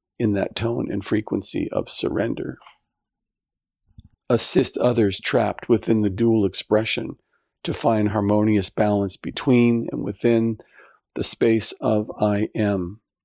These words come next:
Be as a model to others, unfazed or surprised by the unfolding. Be in joy, not excitement. Be true, but not effusive. Be present, but not distant.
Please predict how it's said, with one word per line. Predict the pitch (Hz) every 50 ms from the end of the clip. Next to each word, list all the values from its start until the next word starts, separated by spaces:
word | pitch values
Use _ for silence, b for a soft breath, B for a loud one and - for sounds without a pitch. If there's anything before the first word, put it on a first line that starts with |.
| _ _ _ _ _ _ _ _ _ - 151
Be | 120 113 113 110
as | 107 104 95
a | 110 104
model | 101 101 104 104 104 104 107 101
to | 101 - - 113 -
others, | - 107 104 104 87 - - - - - - - _ _ _ _ _ _ -
unfazed | 120 107 101 92 - - 127 110 107 110 113 117 - - -
or | -
surprised | - - - 113 - - 110 101 101 101 98 98 101 - - - _ _ _ _ _ _ _ _ _ _ _ _ _
by | 113 110 110 107 101
the | 95 98 95
unfolding. | 92 95 92 - - 110 117 113 - - - - - _ _ _ b b b b b b _ -
Be | 110 104 113 110 110
in | 107 107 92
joy, | 90 113 113 117 110 95 87 85
not | 90 95 95 90
excitement. | 90 - - - 117 104 107 - - 90 - - - - _ _ - -
Be | 127 120 110
true, | 101 - - - 123 120 110 92 87 - - _
but | - - 98
not | 101 98 101 98
effusive. | 95 - - 95 101 104 - - - - - - _ _ -
Be | 107 98
present, | - - - 110 104 107 104 - - - - - _
but | - - -
not | 71 85 76 71 -
distant. | - 90 98 - - - - - - -